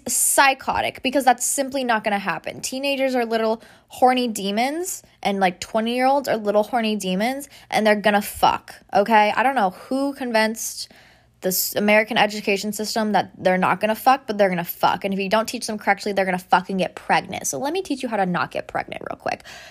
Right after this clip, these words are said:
You, Plan B should not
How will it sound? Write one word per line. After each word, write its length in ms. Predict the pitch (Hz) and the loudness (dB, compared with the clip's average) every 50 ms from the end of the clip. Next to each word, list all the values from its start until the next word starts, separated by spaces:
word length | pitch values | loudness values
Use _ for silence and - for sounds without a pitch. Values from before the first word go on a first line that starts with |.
| - _ _ _ | -20 _ _ _
You, 280 | - 220 208 208 214 196 | -6 -4 -4 -4 -4 -6
Plan 580 | - - 294 262 262 269 294 320 349 349 240 | -4 2 4 4 6 6 4 2 0 -2 0
B 500 | - 240 240 240 254 285 330 381 - - _ | 2 2 4 4 6 6 4 4 2 -4 _
should 260 | - - - - 247 233 | -10 -4 0 2 2 2
not 680 | 220 214 214 214 214 208 202 202 180 - - - - | 2 0 2 4 4 4 4 4 0 -2 -8 -10 -10